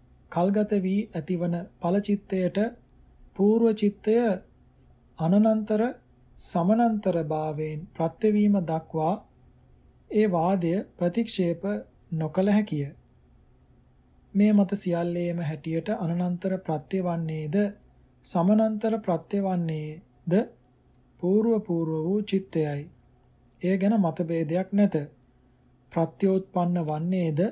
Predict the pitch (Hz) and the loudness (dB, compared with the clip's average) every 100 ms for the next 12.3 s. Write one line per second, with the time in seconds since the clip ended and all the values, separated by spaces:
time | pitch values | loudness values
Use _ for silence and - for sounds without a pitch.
0 | - _ _ _ 175 170 - 220 240 185 | -4 _ _ _ -2 -2 -2 -2 0 0
1 | 170 - 226 233 214 208 - 147 143 156 | -2 -2 -6 -2 -2 -2 -4 -6 -6 -10
2 | _ _ _ _ _ _ 175 226 208 156 | _ _ _ _ _ _ 0 2 2 0
3 | 147 143 _ _ - 160 185 190 175 147 | -2 -8 _ _ -6 -2 0 2 2 0
4 | 156 175 196 202 196 147 - _ _ _ | -2 0 2 2 2 -4 -10 _ _ _
5 | _ _ _ _ _ _ _ _ _ _ | _ _ _ _ _ _ _ _ _ _
6 | _ _ _ _ _ _ 170 208 208 247 | _ _ _ _ _ _ 0 2 2 0
7 | 247 226 190 180 202 208 208 165 170 214 | -2 -2 -2 0 2 2 2 0 2 4
8 | 185 151 151 - - 165 165 202 190 170 | 2 0 -6 -12 -6 -4 0 -2 -2 -6
9 | - 214 185 156 151 180 185 160 - _ | -4 0 2 2 0 0 0 -2 -12 _
10 | _ _ _ _ - 170 208 233 220 226 | _ _ _ _ -2 2 4 4 2 0
11 | 226 196 175 - 196 196 190 202 175 156 | -2 -2 -4 -4 -2 -2 -2 -2 -2 -4
12 | - 175 151 | -2 -2 -2